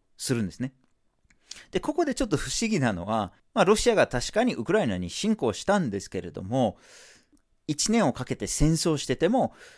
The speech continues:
まあ、ウクライナ東部の一部を抑えるのもなかなかできてない状態なんですね。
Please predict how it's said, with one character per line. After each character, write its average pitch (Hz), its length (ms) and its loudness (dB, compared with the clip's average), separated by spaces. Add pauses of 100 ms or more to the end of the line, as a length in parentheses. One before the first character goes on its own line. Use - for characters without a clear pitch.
(140)
ま - 100 0
あ、 - 20 6
ウ 120 40 2
ク - 120 -2
ラ 156 140 8
イ 165 60 2
ナ 165 120 2
東 220 240 6
部 113 120 0
の 90 220 -6 (340)
一 190 260 -4
部 151 100 2
を 95 260 0 (220)
抑 - 300 2
え 202 40 6
る 170 100 0
の 104 140 0
も 92 200 -8 (140)
な 139 160 2
か 180 100 2
な 180 100 2
か 165 200 4 (400)
で 160 100 4
き - 120 -2
て 165 140 4
な 135 200 4
い 156 200 -2
状 123 240 2
態 98 340 0
な 101 140 -2
ん 92 40 -4
で 85 60 -8
す - 100 -12
ね。 147 140 -6